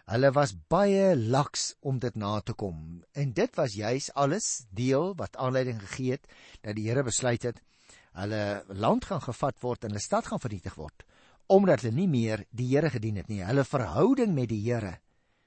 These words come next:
het vervlak. En luisteraar, ons moet nog nooit vergeet nie, dit gaan nie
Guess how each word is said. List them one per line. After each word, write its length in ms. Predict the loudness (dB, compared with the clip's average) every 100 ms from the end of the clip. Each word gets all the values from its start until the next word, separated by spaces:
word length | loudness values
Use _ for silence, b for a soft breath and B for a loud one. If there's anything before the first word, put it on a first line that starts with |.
| _ _ _ _ _ -4
het 160 | -2 0
vervlak. 540 | -2 0 -4 -6 -16 b b b b b 2
En 240 | 6 6 6
luisteraar, 480 | 6 6 6 4 4
ons 240 | 2 0
moet 80 | 2
nog 160 | 2 4
nooit 320 | 6 6 6
vergeet 400 | 0 0 -2 -2
nie, 80 | -2
dit 260 | 2 2 2 0
gaan 320 | 4 4 2
nie 300 | 0 2 2